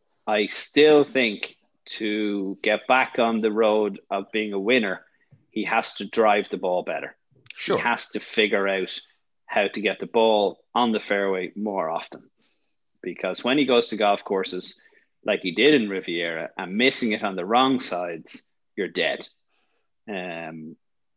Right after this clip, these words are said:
Speaker 1: now, he might get away with it in the Masters, while, you know, in Augusta, the fairways are a little bit bigger.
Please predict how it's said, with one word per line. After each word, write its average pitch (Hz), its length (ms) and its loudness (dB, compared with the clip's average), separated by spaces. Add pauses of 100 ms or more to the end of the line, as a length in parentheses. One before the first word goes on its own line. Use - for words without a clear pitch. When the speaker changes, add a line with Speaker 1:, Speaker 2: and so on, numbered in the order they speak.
(180)
Speaker 1:
now, 107 240 -2
he 110 160 -2
might 117 220 2
get 117 120 4
away 117 240 4
with 110 140 4
it 107 120 0
in 104 120 -2
the 101 60 -4
Masters, 131 560 -2
while, 92 480 -2 (140)
you 117 180 -6
know, 90 300 -10 (600)
in 101 140 -8
Augusta, 123 420 0
the 98 120 -2
fairways 95 380 -4
are 82 120 -6
a 87 40 -6
little 82 160 -10
bit 71 180 -16
bigger. 139 380 2